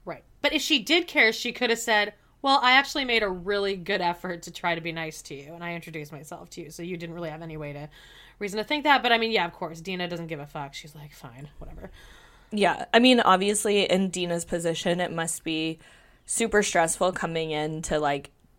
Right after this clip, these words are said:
Speaker 2: you know, she's never been around the cameras, and at that point, that, that was, like, the height of their fame.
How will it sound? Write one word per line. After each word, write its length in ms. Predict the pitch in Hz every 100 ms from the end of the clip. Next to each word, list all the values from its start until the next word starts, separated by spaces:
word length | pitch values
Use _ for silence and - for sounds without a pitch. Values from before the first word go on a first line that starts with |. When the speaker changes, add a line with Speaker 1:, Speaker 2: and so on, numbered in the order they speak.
| -
Speaker 2:
you 200 | 165 196
know, 120 | 175
she's 240 | - 208
never 220 | 190 180 185
been 180 | 180 180
around 220 | 180 180
the 80 | 180
cameras, 600 | 175 165 165 165 165 165
and 120 | 160
at 120 | -
that 200 | 170 170
point, 480 | - 185 175 156 -
that, 180 | 156 -
that 180 | 170 170
was, 140 | 165 165
like, 160 | 160
the 80 | 160
height 260 | 151 165 160
of 140 | 160
their 360 | 151 143 143 147
fame. 680 | - 185 190 151 151 190